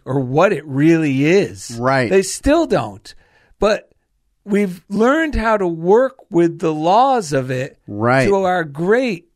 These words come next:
Speaker 1: advantage, you know.
Speaker 2: Yes, one hundred percent.
Speaker 1: So the spiritual laws are just like the law of electricity.
Speaker 2: That's right.
Speaker 1: These principles exist, and when we work with them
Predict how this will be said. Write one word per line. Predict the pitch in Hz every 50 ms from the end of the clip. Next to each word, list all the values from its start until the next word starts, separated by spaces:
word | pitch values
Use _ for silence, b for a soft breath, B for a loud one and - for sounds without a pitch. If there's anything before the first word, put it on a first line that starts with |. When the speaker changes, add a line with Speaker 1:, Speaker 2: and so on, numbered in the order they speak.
| _ _ -
Speaker 1:
advantage, | 180 165 151 151 185 214 262 302 330 320 220 127 107 110 117 - 156
you | 196 220
know. | 196 151 135
Speaker 2:
Yes, | 113 117 120 113 110 - - - - -
one | 107 110 107 113
hundred | 123 127 123 117
percent. | - 104 95 - - 101 87
Speaker 1:
So | - 214 220 208
the | 202
spiritual | - - - - 277 311 320 311 - 277 262 247
laws | 247 254 285 285 254 202 220
are | 214 190
just | 185 - 254 285 277 - 247
like | 226 220 208 196 190 -
the | - 190
law | 190 190 185 180 180 180
of | 175 170
electricity. | 170 175 170 - - - 302 320 - - 202 139
Speaker 2:
That's | 104 95 - 104
right. | 104 107 107 101 90 -
Speaker 1:
These | - 156 160 -
principles | - - 254 294 294 - 226 175 180 170 160 165 147
exist, | 170 156 135 143 151 220 240 220 - -
and | 196 160
when | 160 160
we | 165 165 156
work | 160 170 202 240 262 262 -
with | 185 175 151 139 127
them | 131 120 117 120 117 127 135 131